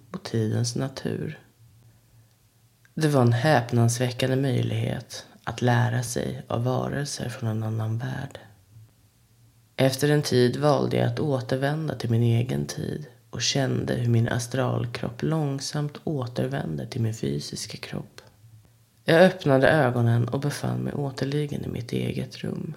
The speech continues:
Med minnet av den resa jag hade gjort tillbaka i tiden och mötet med utomjordingarna skulle förbli en av de mest fascinerande och upplysande upplevelserna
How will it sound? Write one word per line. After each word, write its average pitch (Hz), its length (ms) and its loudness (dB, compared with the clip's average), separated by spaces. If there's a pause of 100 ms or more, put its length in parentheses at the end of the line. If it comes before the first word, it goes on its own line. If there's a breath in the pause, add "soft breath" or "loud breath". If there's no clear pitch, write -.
(580)
Med 117 160 4
minnet 120 640 4
av 120 120 2
den 113 260 2
resa 120 500 -2
jag 117 200 -2
hade 127 280 -2
gjort - 480 -6
tillbaka 117 520 -2
i 120 100 -4
tiden 131 540 -6 (240)
och 120 120 -4
mötet 131 760 -4
med 120 120 -4
utomjordingarna 135 1120 -4 (280)
skulle - 320 -2
förbli 113 520 -4
en 117 340 -2
av - 140 -6
de - 100 -4
mest - 280 -6
fascinerande 147 1120 -6 (480 soft breath)
och - 180 -4
upplysande 120 800 -2
upplevelserna 139 920 -6